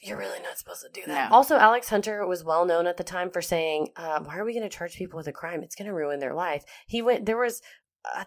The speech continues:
Speaker 1: there was something like ninety-six or ninety-eight percent of cases didn't go to trial.
Speaker 2: That's insane.
Speaker 1: And they just got pled out. He just pled, pled, pled all the time.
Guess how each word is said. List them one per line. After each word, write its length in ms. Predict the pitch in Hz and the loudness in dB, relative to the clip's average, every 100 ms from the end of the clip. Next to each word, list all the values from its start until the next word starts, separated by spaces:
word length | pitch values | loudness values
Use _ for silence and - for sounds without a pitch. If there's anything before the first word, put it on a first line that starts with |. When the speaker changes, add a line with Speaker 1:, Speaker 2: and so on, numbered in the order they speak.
| - | -10
Speaker 1:
there 120 | 185 | -12
was 100 | 208 | -10
something 360 | - 240 262 247 | -10 -6 -6 -4
like 180 | 185 175 | -4 -4
ninety-six 920 | 160 160 196 208 196 - 190 190 - | -8 -6 -6 -6 -6 -6 -6 -6 -4
or 100 | 165 | -2
ninety-eight 520 | 147 156 180 160 - | -2 -4 -4 -6 -8
percent 320 | 160 - 156 | -10 -4 -2
of 140 | 151 - | -2 -4
cases 420 | 156 151 165 147 | -6 -4 -8 -8
didn't 360 | - 156 151 | -4 -2 -2
go 120 | 160 139 | -4 -4
to 80 | 127 | -4
trial. 440 | - 131 135 143 | -2 0 2 0
Speaker 2:
That's 300 | 151 - - | 0 -8 -12
insane. 380 | 131 - 131 127 | -12 -10 -6 2
Speaker 1:
And 300 | 190 175 170 | 4 4 4
they 140 | 175 | 2
just 180 | 254 254 | 2 2
got 220 | 160 - | 2 2
pled 220 | - 151 | 0 0
out. 260 | 139 135 - | 2 0 -2
He 120 | 170 | -8
just 200 | 170 - | -10 -12
pled, 340 | - 165 156 - | -4 -2 -2 -4
pled, 260 | 151 143 | -4 -4
pled 300 | - 147 139 | -2 -2 0
all 140 | 147 143 | -2 -4
the 40 | |
time. 360 | 143 - 220 | -4 -2 -2